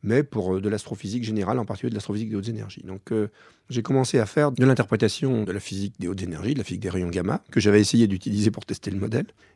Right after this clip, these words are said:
Et ça m'a entraîné vers, euh, un test observationnel qu'on voulait faire sur la formation des étoiles, qui était plus du tout de la cosmologie, mais de la physique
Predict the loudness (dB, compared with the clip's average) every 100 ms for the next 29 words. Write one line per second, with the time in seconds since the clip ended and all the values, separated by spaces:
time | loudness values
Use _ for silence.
0 | 0 4 6 6 6 6 4 4 4 8
1 | 10 8 6 _ _ _ -4 0 2 2
2 | 0 -2 -2 -4 0 0 0 0 0 0
3 | 0 0 0 0 -4 -4 0 0 0 -2
4 | -2 -6 -4 -4 -4 -6 -8 -10 -4 -4
5 | -4 -10 -14 -14 -18 _ -4 0 2 2
6 | 2 0 0 -2 -2 -6 -6 -10 -10 -10
7 | -10